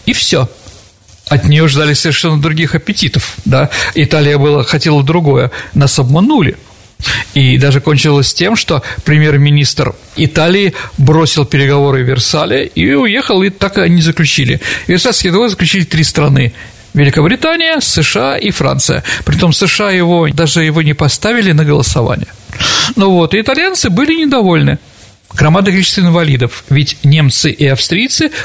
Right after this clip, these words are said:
пускали против итальянцев под капоретты и прочие газовые атаки. Они все слепые, ходят, просят милостины.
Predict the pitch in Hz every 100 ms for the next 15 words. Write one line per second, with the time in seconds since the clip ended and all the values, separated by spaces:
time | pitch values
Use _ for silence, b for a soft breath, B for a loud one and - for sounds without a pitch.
0 | B 170 - - 151 143 156 143 147 156
1 | 139 147 147 247 285 302 - - B B
2 | - - 151 151 143 156 156 135 175 269
3 | - 269 139 139 165 196 202 139 - -
4 | - - - - - - 147 147 127 -
5 | - - - - - - 151 139 180 262
6 | 285 294 B B B - - 156 240 277
7 | - - 156 147 147 - - - 151 196
8 | 214 - 214 214